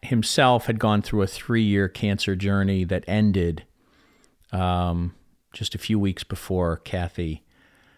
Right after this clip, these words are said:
was developing her headache. So Kathy was at his funeral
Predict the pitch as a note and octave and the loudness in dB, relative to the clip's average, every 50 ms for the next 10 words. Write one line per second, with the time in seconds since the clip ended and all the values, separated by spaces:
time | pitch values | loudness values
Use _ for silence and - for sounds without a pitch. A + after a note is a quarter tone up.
0 | _ _ - - F#2 F2 - - F2+ F2 F2+ F#2 - F#2+ F2+ E2 - C#3+ D3 C3+ | _ _ -6 -4 -4 -4 -2 -2 0 0 0 0 0 -2 -4 -2 -2 0 0 0
1 | A2 G2+ F2+ E2+ E2 E2 D#2+ - - - - - - - G2+ - - C#3+ E3+ - | 2 0 0 0 -2 -4 -6 -8 -12 -16 -12 -10 -6 -6 -6 -2 0 0 0 2
2 | C#3+ A#2 G#2 G#2 G#2+ G#2 G2+ A2 G#2 - - - F#2+ F#2+ F2+ E2+ F2+ F2 E2+ F2 | 2 2 2 4 2 2 2 2 0 -2 -2 -2 0 0 0 0 0 0 -2 -2
3 | - | -6